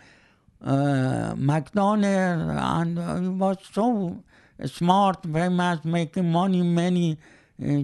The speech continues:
children, uh, but he lost it sometime, some, somehow. I don't know the, bu-, but too much, too much ambitious.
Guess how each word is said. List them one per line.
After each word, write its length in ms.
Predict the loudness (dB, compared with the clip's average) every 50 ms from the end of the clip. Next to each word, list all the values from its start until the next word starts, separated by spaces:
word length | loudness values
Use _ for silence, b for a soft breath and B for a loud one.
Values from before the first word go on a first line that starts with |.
| -4 -6
children, 540 | -10 -8 -6 -4 -2 0 0 0 0 -2 -2
uh, 180 | -4 -4 -4
but 400 | -6 -4 -4 -2 -2 -2 -4 -6
he 200 | -6 -4 -2 0
lost 500 | 2 4 4 4 4 4 4 2 0 -4 -4
it 180 | -4 -4 -4
sometime, 600 | -6 -8 -6 -4 -4 -4 -4 -4 -4 -4 -6 -8 b b b b
some, 560 | _ -2 0 0 2 0 -2 -4 -6 -8 -10 -12 b b b b
somehow. 720 | -2 0 2 2 4 2 2 2 2 0 0 0 0 0 -2 -2
I 140 | -2 -2 -2
don't 280 | -2 -2 0 0 0 0
know 180 | 0 0 0
the, 180 | 0 0 0 0
bu-, 160 | 0 0 -2 B B B B B B _
but 320 | -2 0 0 -2 -2 -8 -16 -18 -18 b b b b b b b b b b b _ -20 -10 _ 2
too 140 | 2 4 4
much, 400 | 4 4 2 2 -2 -4 -8 -12 -12 -14 -16 -16 -16 -16 -16 -16 -16 -16 -2
too 220 | 2 2 4 4 4
much 320 | 4 4 2 0 -2 -4 -2 0
ambitious. 760 | 0 2 4 4 4 4 2 2 -2 -4 -4 -6 -6 -8 -8